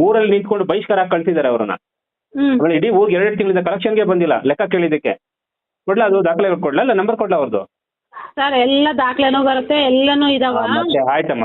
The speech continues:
Speaker 2: ಇವ್ರು ಏನು
Speaker 1: ಓಕೆ.
Speaker 2: ಅವ್ರು ಕಟ್ಟೋದಾಗಿದ್ದಂಗೆ
Speaker 1: ಅಮ್ಮ,
Speaker 2: ಅವ್ರು
Speaker 1: ಸುಮ್ನೆ
Speaker 2: ಮಾತಾಡೋದು ತಪ್ಪು
Speaker 1: ನೀವು
Speaker 2: ಅದು.
Speaker 1: ನಿಮ್ಗೆ
Speaker 2: ಅವ್ರನ್ನ ಕಟ್ಕೊಂಡು ನೀವು, ಆ, ನೀವು ಸು-, ಫಸ್ಟ್ ನೀವು ಸುಳ್ಳು ಮಾಹಿತಿ ಕೊಡ್ತಿದ್ರಲ್ಲ.
Speaker 1: ಹ್ಮ್.
Speaker 2: ಹ್ಮ್.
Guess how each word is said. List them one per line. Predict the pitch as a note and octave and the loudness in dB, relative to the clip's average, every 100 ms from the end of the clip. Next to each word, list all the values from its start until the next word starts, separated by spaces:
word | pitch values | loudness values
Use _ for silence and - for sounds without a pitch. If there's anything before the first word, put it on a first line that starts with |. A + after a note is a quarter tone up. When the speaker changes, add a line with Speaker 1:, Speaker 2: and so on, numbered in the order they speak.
| C#4 | 0
Speaker 2:
ಇವ್ರು | E4+ | 2
ಏನು | F4+ E4+ E4+ | 2 2 0
Speaker 1:
ಓಕೆ. | D4+ | -2
Speaker 2:
ಅವ್ರು | D#4+ | -4
ಕಟ್ಟೋದಾಗಿದ್ದಂಗೆ | - C#4+ E4 E4 D#4+ E4 F4+ D#4 | -4 -4 -4 -2 0 0 0 0
Speaker 1:
ಅಮ್ಮ, | E4 | 0
Speaker 2:
ಅವ್ರು | C#4 D4 | 0 0
Speaker 1:
ಸುಮ್ನೆ | A3 | 0
Speaker 2:
ಮಾತಾಡೋದು | A3+ F#3+ G#3 G3+ D#4+ D4 C4+ | 2 2 2 0 -2 -6 -8
ತಪ್ಪು | - C4+ | -4 0
Speaker 1:
ನೀವು | D#3 E3+ | 2 2
Speaker 2:
ಅದು. | F#3+ F3 C#3+ | 2 0 2
Speaker 1:
ನಿಮ್ಗೆ | D3 D#3+ C#3 C#3+ D#3 - - _ | 2 2 2 2 2 0 -8 _
Speaker 2:
ಅವ್ರನ್ನ | D4+ F#4+ F#4+ | 0 2 2
ಕಟ್ಕೊಂಡು | F#4 F4+ F4+ E4+ F#4+ | 2 0 2 4 4
ನೀವು, | D#4 D#4 E4+ F4 F4+ F4 | 4 2 4 4 4 2
ಆ, | D#4+ D4+ C#4 A#3 A#3 | 2 2 0 2 2
ನೀವು | C#4 E4 | 4 2
ಸು-, | E4+ E4 D#4+ | 2 0 0
ಫಸ್ಟ್ | B3+ A3 - | 0 -4 0
ನೀವು | D4+ D4+ D#4+ | 2 2 2
ಸುಳ್ಳು | D4 D4+ | 0 2
ಮಾಹಿತಿ | D4+ D4 D4+ | 2 0 -2
ಕೊಡ್ತಿದ್ರಲ್ಲ. | C#4+ C4 D4 C#4+ C4+ G#3+ A#3+ D4 G4+ - | -2 0 2 2 2 0 0 0 -2 -4
Speaker 1:
ಹ್ಮ್. | A3 F#3+ - - _ _ _ | -4 -4 -6 -20 _ _ _
Speaker 2:
ಹ್ಮ್. | A#3+ B3 G#3+ | -2 0 0